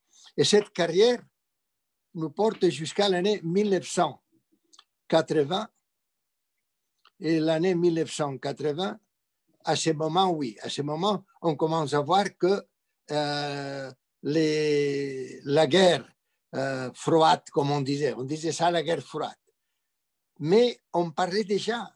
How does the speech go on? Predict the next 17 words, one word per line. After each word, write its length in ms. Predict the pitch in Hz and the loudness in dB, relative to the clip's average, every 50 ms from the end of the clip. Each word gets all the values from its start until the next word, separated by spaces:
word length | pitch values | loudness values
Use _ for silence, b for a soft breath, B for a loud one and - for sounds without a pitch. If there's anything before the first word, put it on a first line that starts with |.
| _ - | _ -10
Monsieur 340 | 160 165 143 - - 170 | -8 -8 -6 -4 -4 -4
Reagan 440 | 156 156 208 226 185 165 156 139 123 113 107 _ _ _ _ _ _ _ _ | -2 -2 -4 -4 -4 -4 -6 -8 -10 -12 -18 _ _ _ _ _ _ _ _
a 120 | 175 180 180 | -2 -2 0
parlé 320 | - 180 170 175 190 185 | 0 -2 -2 -2 -2 -2
déjà 460 | 160 175 170 139 170 208 214 202 - - | -2 -2 -2 -2 -4 -6 -6 -6 -10 -14
de 220 | 135 131 165 165 | -8 -6 -4 -4
la 200 | 156 156 156 151 | -2 -4 -6 -6
guerre 280 | 127 _ 175 196 208 196 | -6 _ -4 -2 -2 -2
des 220 | 165 160 180 165 | -2 -4 -4 -2
galaxies. 760 | 151 170 170 185 185 - - - - - - 185 175 123 - - | 0 0 0 0 0 -2 -4 -6 -8 -8 -8 -6 -8 -8 -10 -12
Donc, 300 | 127 123 143 147 139 - - - - - - - - - | -10 -10 -10 -10 -10 -14 -20 -20 -20 -20 -20 -20 -20 -20
<laughs> 260 | - _ - - - | -20 _ -20 -14 -8
il 160 | 196 208 - - | -6 -6 -4 -4
était 380 | 226 214 190 185 - - 220 202 | -4 -2 -2 -2 0 0 -2 0
terrible 840 | - - 156 110 110 110 - - 123 139 185 175 127 113 107 98 _ _ _ _ _ _ | 2 4 4 4 4 0 -6 -10 -8 -8 -8 -8 -8 -10 -12 -14 _ _ _ _ _ _
parce 300 | - 170 151 - - _ _ _ _ _ _ _ _ _ _ _ _ _ | -4 -2 -2 -4 -10 _ _ _ _ _ _ _ _ _ _ _ _ _
que 220 | - 170 151 131 | -6 -6 -6 -6